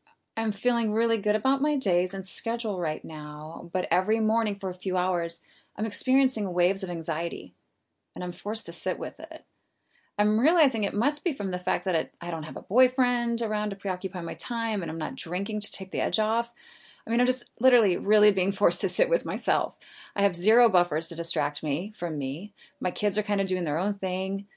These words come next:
I think I'm used to worrying about what everyone else is doing around me, right or wrong, and it has allowed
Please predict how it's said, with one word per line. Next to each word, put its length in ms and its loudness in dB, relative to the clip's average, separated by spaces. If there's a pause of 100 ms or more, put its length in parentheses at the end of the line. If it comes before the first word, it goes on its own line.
(160)
I 100 -8
think 180 0
I'm 140 2
used 200 -2
to 100 -2
worrying 400 4
about 340 0
what 140 2
everyone 300 2
else 180 -2
is 100 -6
doing 200 -2
around 340 2
me, 300 -8
right 240 4
or 80 4
wrong, 480 -4 (380)
and 100 -2
it 60 0
has 120 0
allowed 600 6